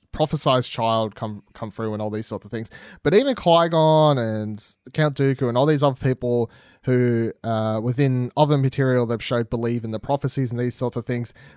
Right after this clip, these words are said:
they always never, like, take them for a hundred percent. Like, for, for what's written, that's what's, what's gonna come true. And basically, a-,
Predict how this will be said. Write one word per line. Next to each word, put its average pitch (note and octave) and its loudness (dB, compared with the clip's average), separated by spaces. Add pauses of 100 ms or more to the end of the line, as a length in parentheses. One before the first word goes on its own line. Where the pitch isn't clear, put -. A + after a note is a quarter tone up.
they C#3 4
always A3 6
never, D3+ 2
like, B2 0 (680)
take D#3+ 0 (200)
them C3 0
for A#2 -2 (220)
a - -10
hundred C3+ -4
percent. - -12 (160)
Like, A#2 -14
for, C3 -8
for C#3+ -2
what's D#3 2
written, C3+ -2
that's C#3 -2
what's, - -8
what's A#2 -14
gonna G#2+ -10
come G#2+ -8
true. E2+ -8 (420)
And B2 -2
basically, D#3 0
a-, C3+ -2